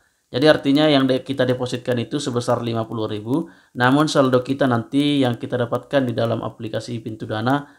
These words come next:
bukan sebesar lima puluh ribu, guys, ya. Karena tadi ada potongan kurang lebihnya delapan ratus dua puluh lima rupiah.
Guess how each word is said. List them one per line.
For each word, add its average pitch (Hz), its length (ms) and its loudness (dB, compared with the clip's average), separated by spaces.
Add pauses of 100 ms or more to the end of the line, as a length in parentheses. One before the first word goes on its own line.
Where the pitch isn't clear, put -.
(140)
bukan 131 320 0
sebesar 120 480 -2
lima 117 320 -2
puluh 117 240 -6
ribu, 120 160 -2
guys, - 160 -6
ya. 139 240 -2 (320)
Karena 127 320 4
tadi 127 240 4
ada 120 240 2
potongan 123 480 -4
kurang 117 320 -2
lebihnya 113 320 -4
delapan 110 240 -2
ratus - 720 -8
dua 117 240 -4
puluh 113 160 -4
lima 110 240 -2
rupiah. 110 400 -4